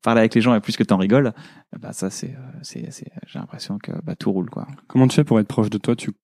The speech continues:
Speaker 2: creuses ? Tu, il faut que, comment tu sais que t'es au plus proche de toi, en fait ?
Speaker 1: Bah, généralement, je parle d'anecdotes que j'ai vécues.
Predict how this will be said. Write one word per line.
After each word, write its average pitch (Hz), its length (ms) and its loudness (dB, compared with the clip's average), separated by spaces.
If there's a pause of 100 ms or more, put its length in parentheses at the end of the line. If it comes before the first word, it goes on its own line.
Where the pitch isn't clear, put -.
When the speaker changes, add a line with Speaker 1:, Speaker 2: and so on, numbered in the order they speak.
(280)
Speaker 2:
creuses ? 135 600 4 (1400)
Tu, 98 920 2 (220)
il 113 100 -2
faut 113 140 2
que, - 220 -8
comment 127 220 6
tu 117 140 0
sais 127 240 4
que 117 100 0
t'es 104 140 2
au 98 60 2
plus 110 100 -4
proche 101 240 -4
de 101 80 -4
toi, 104 180 -2
en 98 60 -4
fait ? - 260 -10 (800)
Speaker 1:
Bah, - 60 -18
généralement, 98 320 0
je 113 100 -2
parle 98 180 2
d'anecdotes 95 460 4
que - 100 -6
j'ai 95 120 4
vécues. 127 520 2